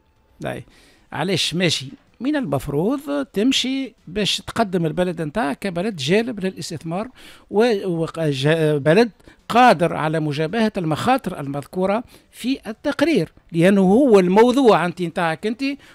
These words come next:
هو الت-، ال-، المخاطر التي تهدد العالم والتي تهدد كل دولة على مستوى، يعني، آه، آه، أنه م-، م-، باش تهددها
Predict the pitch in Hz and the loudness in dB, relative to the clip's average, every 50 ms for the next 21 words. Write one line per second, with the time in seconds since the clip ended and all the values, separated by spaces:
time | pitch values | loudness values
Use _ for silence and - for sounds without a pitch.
0 | _ _ - 156 156 196 247 269 262 - - 196 196 - _ - - 185 190 208 | _ _ -10 -6 -4 -2 -2 -2 -4 -6 -10 -12 -14 -14 _ -12 -8 -6 -4 -2
1 | 214 214 - 202 190 196 196 175 143 131 - 220 196 - 156 - - _ _ - | -2 -2 0 0 0 0 0 -2 0 0 0 0 0 0 -6 -12 -14 _ _ -4
2 | 202 196 175 165 190 202 - 185 175 185 180 185 156 170 156 156 156 160 151 139 | -2 -2 -2 -2 -4 -4 -2 0 0 0 0 -4 -4 -4 -2 0 0 0 -2 -4
3 | 139 - - _ - - _ _ _ - 180 170 170 180 170 208 196 170 190 180 | -6 -10 -18 _ -20 -20 _ _ _ -4 -2 0 0 0 0 -2 -4 -2 2 2
4 | 185 214 214 196 190 - - - 285 320 294 240 233 214 196 220 190 180 170 180 | 2 2 2 0 -2 -2 -2 -2 0 0 0 0 0 2 2 4 4 2 2 -2
5 | 202 262 - - _ _ _ _ _ - 190 180 185 196 226 208 - - 214 226 | -4 -6 -8 -14 _ _ _ _ _ -10 -8 -6 -6 -6 -6 -6 -6 -8 -6 -4
6 | 240 254 285 294 294 277 - - - _ _ _ - 277 302 294 294 285 285 294 | -2 -2 0 0 -2 -4 -8 -14 -20 _ _ _ -4 -2 0 0 2 2 2 2
7 | 294 285 - - 240 240 254 262 247 240 - - - - _ _ _ 240 233 240 | 2 0 -2 -2 -2 0 0 0 -2 -4 -10 -18 -20 -20 _ _ _ -4 -2 0
8 | 240 240 240 254 262 262 269 277 277 277 269 269 285 - - 226 208 208 208 208 | 2 2 0 0 0 0 2 2 4 4 4 2 0 -2 -6 -6 -4 -2 -2 -2
9 | 208 214 202 202 214 214 196 156 180 180 170 165 170 - - 175 180 180 208 302 | 0 0 0 -2 -2 -4 -8 -10 -14 -16 -10 -8 -8 -4 0 0 2 2 2 2
10 | 247 220 185 156 165 | 4 4 4 4 2